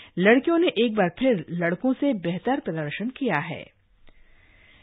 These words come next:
चीन के सुचोउ में सुदीरमन बैडमिंटन कप में भारत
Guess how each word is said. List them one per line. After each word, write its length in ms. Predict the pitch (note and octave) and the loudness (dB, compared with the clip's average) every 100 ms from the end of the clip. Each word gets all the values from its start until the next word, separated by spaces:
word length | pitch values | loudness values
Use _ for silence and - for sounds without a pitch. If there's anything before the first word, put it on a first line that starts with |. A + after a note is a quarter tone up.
| - _ | -20 _
चीन 260 | D4 E4+ G4+ | 6 6 6
के 260 | F#4+ G4 | 6 6
सुचोउ 440 | G#4 B3 A#3+ B3 D4+ | 6 4 8 8 8
में 260 | C4 D4+ | 6 4
सुदीरमन 640 | G4 - B3+ D4 D4+ E4 D#4 | 2 0 2 4 4 4 4
बैडमिंटन 560 | G3 G3+ A3 A#3 D4 | 4 4 2 0 -2
कप 200 | A#3 G#3 A3 | 0 0 0
में 200 | A3+ A#3+ | 0 0
भारत 420 | G3 F3+ G3 A#3+ | -2 0 0 0